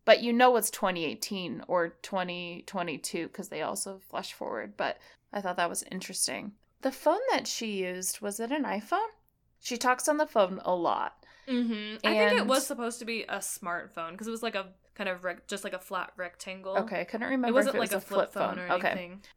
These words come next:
Speaker 1: Julia Roberts was on Busy Tonight, and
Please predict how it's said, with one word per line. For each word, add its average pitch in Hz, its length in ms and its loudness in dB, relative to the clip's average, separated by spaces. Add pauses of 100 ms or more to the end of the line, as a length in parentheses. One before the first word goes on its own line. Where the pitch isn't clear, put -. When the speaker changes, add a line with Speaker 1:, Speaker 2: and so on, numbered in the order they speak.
Speaker 1:
Julia 247 340 6
Roberts 226 500 6
was 208 260 4
on 190 380 2
Busy 190 340 -2
Tonight, 180 640 -2
and 185 460 -2